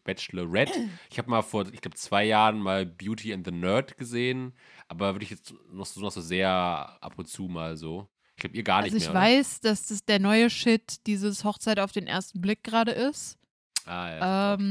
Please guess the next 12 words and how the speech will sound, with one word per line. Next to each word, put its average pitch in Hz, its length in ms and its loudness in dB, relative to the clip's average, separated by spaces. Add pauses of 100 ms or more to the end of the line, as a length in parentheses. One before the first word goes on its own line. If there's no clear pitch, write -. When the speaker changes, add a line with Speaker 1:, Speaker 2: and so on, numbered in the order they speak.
(140)
Speaker 2:
Ähm, 208 60 -6 (120)
aber 190 320 0
ich - 140 -4
hab 180 100 0 (200)
davon, 185 520 -4
ich - 120 -12
guck - 200 -6
gar 156 220 0
nichts - 240 -6
mehr 170 140 -2
davon. 170 420 -6 (540)
Ähm, 180 920 4